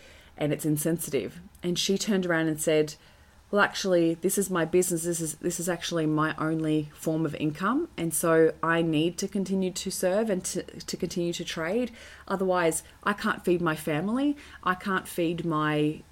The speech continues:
myself, and I can't support my clients. I need to continue to make offers."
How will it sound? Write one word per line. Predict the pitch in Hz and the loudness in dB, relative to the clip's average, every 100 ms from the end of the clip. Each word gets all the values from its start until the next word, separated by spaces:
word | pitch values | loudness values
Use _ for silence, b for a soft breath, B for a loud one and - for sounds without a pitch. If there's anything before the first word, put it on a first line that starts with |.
| _ - | _ -6
myself, | 165 151 - 180 277 302 - B B - | -2 -2 0 0 0 -4 -14 B B -4
and | 185 180 | 2 2
I | |
can't | 180 190 180 - | 2 -2 -2 -4
support | - - 175 170 | -8 -2 0 0
my | 151 | -4
clients. | - 170 165 151 - - B B - - | -4 -6 -4 -6 -10 -14 B B -16 0
I | 196 | 2
need | 220 202 226 | 4 4 2
to | 196 | 0
continue | 180 165 190 175 | -4 -2 0 0
to | 175 | -2
make | 160 160 - - - | -4 -4 -6 -8 -8
offers." | 208 - 147 - - | -8 -4 -6 -6 -8